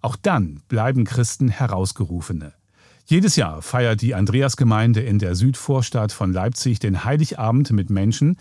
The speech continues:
die sonst in ihrer Wohnung oder auf der Straße allein wären. Über fünfhundert Gäste kommen in die Messehalle. Sechzig freiwillige Helferinnen und Helfer schmücken einen Weihnachtsbaum, decken Tische, verpacken Geschenke und verbringen den Abend mit den Fremden.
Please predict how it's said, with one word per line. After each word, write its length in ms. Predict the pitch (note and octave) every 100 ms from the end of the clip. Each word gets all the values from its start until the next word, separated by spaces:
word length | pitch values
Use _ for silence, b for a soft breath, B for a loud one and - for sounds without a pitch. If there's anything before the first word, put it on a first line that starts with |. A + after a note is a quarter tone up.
| B B B
die 80 | A2
sonst 360 | B2 E3 -
in 80 | C#3+
ihrer 320 | C3+ G#2+ F#2
Wohnung 380 | G#2+ B2+ B2+ B2+
oder 240 | G#2+ F#2+ A2
auf 120 | -
der 120 | G2
Straße 440 | - G2+ G2+ A#2+
allein 400 | A#2 G#2 G#2 B2
wären. 440 | F#2+ D#2+ F2 D#2 D#2+ b b b
Über 320 | F3 D#3+ D3
fünfhundert 640 | A#2+ - E3+ D3 D#3+ C3 G#2+
Gäste 400 | A2 - - -
kommen 320 | - A2 G2
in 60 | G2
die 80 | G2+
Messehalle. 640 | G2 - E2+ F2 D#2+ D#2+ _ _ b b b
Sechzig 520 | C#3+ E3 - D3+ -
freiwillige 640 | - A2+ C3+ B2 B2 A2
Helferinnen 580 | A2 D3 A#2+ B2+ B2 A#2
und 160 | G2 F#2+
Helfer 380 | A2 A2+ G#2
schmücken 460 | F#2 - A2+ A#2 A#2
einen 320 | G2 A2+ G#2+
Weihnachtsbaum, 800 | G2 G#2 E2+ E2+ - F2+ D#2+ D#2 - B B G#2+
decken 240 | G2 G2
Tische, 400 | - F3+ E3+ E3+
verpacken 560 | - F#2+ - C3+ - F#2
Geschenke 500 | F#2 D#3+ E3+ C#3+ D3 B B
und 180 | - F#3+
verbringen 480 | - D3+ B2+ B2+ C3+
den 200 | C3+ D3+
Abend 420 | G#2 G2 G#2 -
mit 160 | G2 F2+
den 120 | G#2+
Fremden. 520 | A2 F#2+ F#2 - -